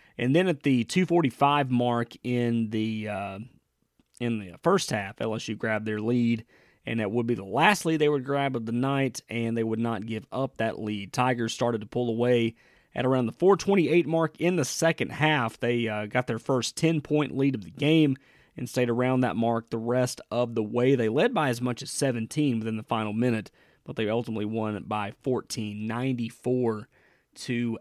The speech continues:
eighty. So a big win for the L S U Tigers. Unfortunately for Mississippi State, not able to, uh, get that big win that they needed, uh, over L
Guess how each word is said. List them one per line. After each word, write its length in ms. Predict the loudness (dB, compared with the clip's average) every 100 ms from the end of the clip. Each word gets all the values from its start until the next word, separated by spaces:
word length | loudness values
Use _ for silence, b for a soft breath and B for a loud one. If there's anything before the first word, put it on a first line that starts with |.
| -8
eighty. 320 | -6 -4 -6
So 200 | -12 -14
a 40 | -8
big 240 | 0 2
win 200 | 2 0
for 100 | 0
the 120 | -4 0
L 140 | 0
S 160 | 0 -2
U 80 |
Tigers. 460 | -2 0 0 0 0
Unfortunately 920 | -2 -2 2 2 2 -4 -8 -12 -12 -18 _ -20 _ _ _ -20 -20 -8
for 100 | -4
Mississippi 480 | -4 -6 -8 -8
State, 400 | -6 -2 -2 -2 -8 b b b b
not 220 | -4 -2 -2
able 400 | -2 -2 -2 -4
to, 480 | -6 -6 -4 -4 -6
uh, 180 | -10 -10
get 240 | -6 -2
that 240 | -2 -2 0
big 220 | 2 2
win 420 | 0 0 2 2
that 180 | 0 -4
they 140 | -8 -8
needed, 520 | 0 4 6 6 2 b b b b -6
uh, 220 | -2 -2
over 280 | 0 0 0 0
L 320 | 2 4 2